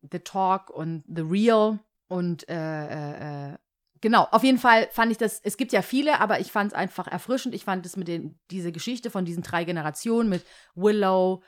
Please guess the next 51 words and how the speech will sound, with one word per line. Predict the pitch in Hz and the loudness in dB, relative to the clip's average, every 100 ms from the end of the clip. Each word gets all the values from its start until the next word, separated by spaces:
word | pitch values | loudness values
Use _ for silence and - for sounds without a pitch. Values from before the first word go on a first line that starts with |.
| _ _ _ | _ _ _
Jada | - 180 175 165 | -2 0 0 0
und | 165 170 160 | 0 -2 -4
der | |
Mama, | 156 180 214 226 262 - _ _ _ _ - | -2 0 0 0 -2 -8 _ _ _ _ -10
also | 165 | -4
der | 175 | 0
Mama | 175 190 185 | 2 2 2
von | 185 196 | 0 0
Jada, | 190 190 196 190 - - _ _ _ _ _ _ | 0 -2 -2 -2 -4 -10 _ _ _ _ _ _
sehr | 160 202 185 | 0 2 4
interessant | 190 - - 208 220 247 | 0 -6 -6 0 0 0
und | - 180 | -2 -4
ich | 135 - | -4 -10
find, | - - 226 233 220 | -18 -2 0 0 0
muss | 196 | -4
ich | 190 - | -6 -6
sagen, | 190 185 190 196 | 0 0 -2 -6
sehr | 165 170 | -4 -4
ehrlich. | - 151 143 - - - - _ | -2 -4 -6 -14 -20 -20 -20 _
Ich | - 185 | -12 0
weiß, | 202 240 233 | 2 2 2
wir, | 202 - | 0 0
als | 196 | -4
wir, | - | -2
auch | 202 | 0
als | 214 208 | 0 -2
wir | |
gesprochen | 180 - 233 220 | -8 -4 -2 -2
haben, | 220 208 | -2 -2
hast | 196 - | -4 -6
du | 190 | -10
viel | 214 190 | -8 -6
gesagt | 175 180 | -4 -4
von | - 185 165 | -4 -6 -4
wegen, | 180 175 | -6 -4
ja, | 180 180 | -2 -2
das | 175 | -4
ist | - - - | -10 -14 -12
P | 185 | -8
R | 143 190 180 | -6 -2 -2
und | |
eine | 175 | -2
Maschinerie | 175 160 - 180 151 196 196 | -2 -4 -6 -8 -4 -4 -2
und | 147 147 | -4 -6
wie | 170 | -10
kann | 170 175 | -8 -10
das | 165 | -8
dann | 160 | -10
so | 156 | -10
dargestellt | 170 185 202 - 165 | -4 -4 -4 -8 -6
werden? | 165 | -4